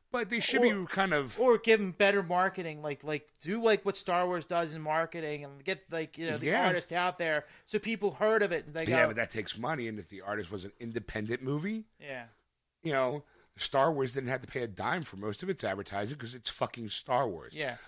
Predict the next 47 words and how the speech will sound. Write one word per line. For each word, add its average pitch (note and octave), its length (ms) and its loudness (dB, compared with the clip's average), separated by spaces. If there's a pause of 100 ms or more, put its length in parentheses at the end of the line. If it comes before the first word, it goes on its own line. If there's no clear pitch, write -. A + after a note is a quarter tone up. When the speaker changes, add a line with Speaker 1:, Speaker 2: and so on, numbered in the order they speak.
Speaker 1:
A A#2+ 40 -12
movie C3+ 260 0
like A#2+ 220 -2
The A2 220 -12
Artist A2+ 420 -2
or G#2 60 -14
a G#2 40 -14
movie A2 220 -12
like A2 180 -6
Twelve G2+ 280 -8
Years G#2 200 -10
a F#2+ 40 -20
Slave A2 400 -8
or F#2 60 -10
Schindler's G2 480 -14
List A2+ 300 -2 (360)
is A2+ 160 -6
gonna B2+ 260 0
need A#2 220 -6
some G#2 140 -8
marketing A2+ 400 -2
'cause F#2 160 -16
there's G2 140 -8
people A2 240 -8
gonna G#2+ 120 -4
be A2 100 -2
out B2+ 180 -2
there A2 100 -8
gonna, G#2 240 -8 (480)
"Who's G3 300 0
Schindler F#3+ 520 0
and B2 100 -6
why C#3 140 2
does D#3+ 120 0
he D3+ 80 -2
have D3 80 0
a C3+ 60 -4
list C3+ 420 -4
and A2+ 120 -10
why C3 140 2
is D3+ 120 -2
it A#2+ 60 -4
in A2+ 80 -6
black B2+ 340 0
and A2+ 140 -6
white?" C3+ 300 2
Or, G2 240 -6